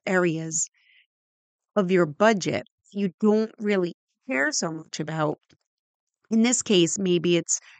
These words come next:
your housing expense or cable bill or your car,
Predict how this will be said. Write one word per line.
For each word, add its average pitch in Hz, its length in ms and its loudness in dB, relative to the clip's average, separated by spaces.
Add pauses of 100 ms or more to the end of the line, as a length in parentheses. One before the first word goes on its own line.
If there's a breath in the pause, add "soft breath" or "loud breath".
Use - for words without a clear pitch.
your 185 200 0 (100)
housing 160 640 0 (320)
expense - 640 -10 (300 loud breath)
or 180 440 0 (360)
cable 175 460 -2
bill 160 500 -10
or 190 380 2 (220 loud breath)
your 202 200 -2
car, - 540 -8